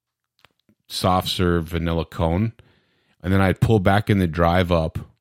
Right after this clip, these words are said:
while eating that cone and order another cone.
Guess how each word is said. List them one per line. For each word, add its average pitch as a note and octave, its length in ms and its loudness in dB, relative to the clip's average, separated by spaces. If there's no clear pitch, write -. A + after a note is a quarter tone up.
while F2+ 300 0
eating G2 360 2
that F#2 300 -2
cone D#2 440 -2
and F2+ 180 -6
order G2 380 4
another E2 640 2
cone. D#2+ 360 -6